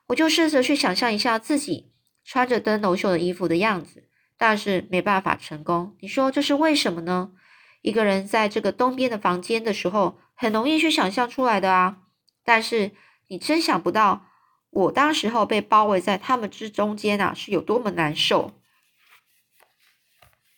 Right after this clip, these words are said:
也就是说，安呢，她被这些女孩，穿得那么漂亮的这些女孩包围住，她就觉得她自己很难去想象说自己也跟她们一样，是穿着，呃，这些，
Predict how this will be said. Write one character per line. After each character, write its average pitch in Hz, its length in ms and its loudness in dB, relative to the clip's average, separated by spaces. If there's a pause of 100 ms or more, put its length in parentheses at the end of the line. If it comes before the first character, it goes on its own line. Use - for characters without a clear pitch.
(460)
也 170 80 -4
就 214 160 0
是 220 80 -2
说， 214 300 0 (1300)
安 226 240 2
呢， 196 260 0
她 214 180 -2
被 214 200 0
这 240 160 -2
些 247 180 -2
女 180 160 -8
孩， 175 220 -2
穿 226 240 -6
得 190 80 -2
那 233 120 -4
么 240 120 -2
漂 220 180 0
亮 202 160 0
的 180 100 -2
这 196 160 -2
些 196 160 -2
女 185 160 -6
孩 170 360 -6
包 214 180 4
围 190 220 2
住， - 340 -4 (1500)
她 262 100 0
就 269 100 2
觉 208 200 0
得 196 240 2
她 262 260 -2
自 269 160 -2
己 202 140 -2
很 190 160 -6
难 156 100 -6
去 214 140 -4
想 - 240 -4
象 202 180 -2
说 202 160 -4
自 254 140 -4
己 185 160 -4
也 107 80 -4
跟 180 120 -4
她 208 140 -4
们 170 140 -2
一 - 20 -2
样， 180 180 0
是 - 140 -20
穿 226 260 -4
着， - 220 -2 (800)
呃， 196 120 0
这 233 160 -2
些， 226 280 -2